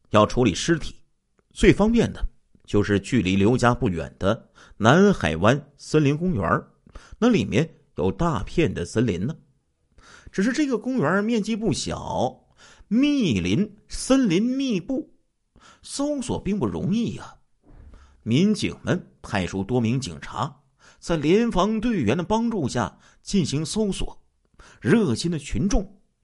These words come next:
也加入进来。一方面呢，他们继续调查拐卖儿童的案件，四处张贴失踪儿童照片儿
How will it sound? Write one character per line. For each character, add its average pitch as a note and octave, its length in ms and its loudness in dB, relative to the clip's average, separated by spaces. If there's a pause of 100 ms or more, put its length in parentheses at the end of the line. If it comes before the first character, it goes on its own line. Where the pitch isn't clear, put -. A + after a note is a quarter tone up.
(280)
也 E2 160 -2
加 G2+ 200 2
入 F2 100 -2
进 D#2 160 -10
来。 - 160 -14 (840)
一 A#2+ 120 4
方 A#2+ 160 6
面 B2+ 220 2
呢， - 160 -16 (440)
他 A2+ 100 -4
们 B2 100 2
继 D3+ 160 2
续 A2+ 140 0
调 G#2 260 4
查 F#2+ 340 0 (360)
拐 F#2 240 2
卖 A2 180 2 (140)
儿 A2 160 2
童 B2 120 -8
的 G#2 100 0
案 A#2 140 2
件， D3 240 -6 (640)
四 C4 380 0
处 E3 320 2
张 B2+ 320 2
贴 A2+ 220 2
失 C#3+ 260 -2
踪 B2+ 180 -4
儿 A2 140 2
童 G#2 180 -2
照 F#2+ 160 -2
片 A2+ 220 -4
儿 - 100 -8